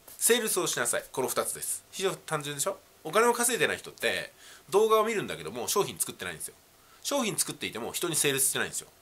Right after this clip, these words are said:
それこそ会うたんびにこの人に何が売れるかなって考えていく。そして会話の一番最後に、「これ三万円なんだけどどう？」って、それを口癖にしていかないといけないんですよ。だって商品を売らないビジネスマンって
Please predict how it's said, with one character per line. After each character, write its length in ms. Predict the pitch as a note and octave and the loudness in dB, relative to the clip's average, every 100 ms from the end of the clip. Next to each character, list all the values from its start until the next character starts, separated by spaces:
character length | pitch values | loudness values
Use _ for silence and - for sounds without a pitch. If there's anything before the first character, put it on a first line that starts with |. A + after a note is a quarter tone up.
| - - | -20 -8
そ 120 | - B3 | 0 2
れ 60 | |
こ 60 | - | 2
そ 120 | G#3 | 2
会 200 | - A#3+ | 8 8
う 40 | A#3+ | 8
た 100 | A2+ | 2
ん 100 | G#2 | 0
び 80 | |
に 300 | A2+ D3 G2 - | -2 0 -2 -4
こ 100 | D#3 | -2
の 60 | F#3 | 0
人 160 | - | 0
に 80 | A#2 | -2
何 180 | C#3 F#3 | 0 0
が 60 | F#2+ | 0
売 80 | |
れ 80 | G2 | -2
る 60 | F2+ | -4
か 100 | F#2 | -4
な 120 | E2+ | -6
っ 20 | |
て 80 | - | -6
考 140 | B2 B2+ F#2+ | -6 -4 -4
え 60 | |
て 100 | - | -8
い 40 | - | -18
く。 140 | - - - | -20 -20 -12
そ 140 | - D#3 | -6 0
し 40 | |
て 240 | G3+ D3 - | 4 4 4
会 180 | C3+ C3 | 2 4
話 80 | |
の 60 | B2+ | 2
一 180 | - G3 | 0 0
番 140 | G#3 | 2
最 160 | G#3 C#3 | 4 2
後 80 | A2+ | 2
に、 260 | D#3 G#2 - - - - | -4 -4 -12 -20 -18 0
「こ 100 | D#3 | 4
れ 160 | D3+ - | 4 2
三 200 | - F3+ | 0 2
万 140 | G3+ G#3 | 2 2
円 80 | |
な 100 | G3+ | 0
ん 40 | F3 | -2
だ 80 | E2+ | -4
け 60 | |
ど 100 | E2+ | -4
ど 180 | A#2 E2 | -2 -2
う？」 20 | |
っ 20 | - | -6
て、 200 | - - - - - | -18 -20 -20 -20 -8
そ 120 | - | -2
れ 60 | A#3 | 0
を 60 | A3+ | 0
口 180 | - | 0
癖 200 | G3+ G3+ | 0 0
に 40 | F#3+ | 0
し 60 | |
て 80 | - | -2
い 20 | |
か 80 | F3 | -2
な 60 | F#2+ | -4
い 20 | |
と 60 | D#2 | -6
い 20 | |
け 60 | |
な 60 | E2+ | -10
い 20 | |
ん 40 | D#2+ | -10
で 60 | |
す 40 | - | -12
よ。 60 | - - - - | -16 -20 -20 -4
だ 100 | E3 | -2
っ 40 | E3 | 0
て 140 | G3 | 0
商 180 | - B3+ | 0 0
品 180 | F3 G#2 | -2 -4
を 60 | |
売 60 | F#2+ | -4
ら 80 | G2 | -4
な 100 | F2+ | -4
い 60 | |
ビ 100 | E2+ | -6
ジ 120 | F#2+ | -6
ネ 60 | G#2+ | -6
ス 100 | - | -6
マ 80 | D#2 | -8
ン 20 | |
っ 20 | C#2 | -8
て 260 | F2+ C#2+ | -8 -8